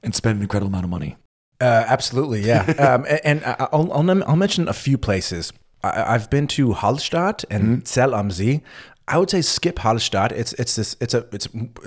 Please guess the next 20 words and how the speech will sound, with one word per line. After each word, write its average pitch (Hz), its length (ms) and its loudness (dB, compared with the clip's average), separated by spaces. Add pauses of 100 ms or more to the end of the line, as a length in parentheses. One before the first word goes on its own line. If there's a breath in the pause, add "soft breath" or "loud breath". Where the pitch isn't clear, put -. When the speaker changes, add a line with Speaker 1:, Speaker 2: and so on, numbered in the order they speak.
(120)
Speaker 2:
amazing 131 400 2
place. 95 360 -4 (240)
Un-, 107 100 -10
unfor-, 117 420 -4
I'm 110 100 -2
saying 127 200 0
unfortunately 107 560 -2
skip - 260 -6
it, 82 120 -6 (520 loud breath)
but 104 360 0
because 117 360 0
it's, - 280 -2
it's - 160 -8
a 120 60 2
small 113 380 0
place 139 340 0
that's 107 140 -2
become 107 560 -2 (180)
just - 220 -6 (180)
unbelievably 113 640 0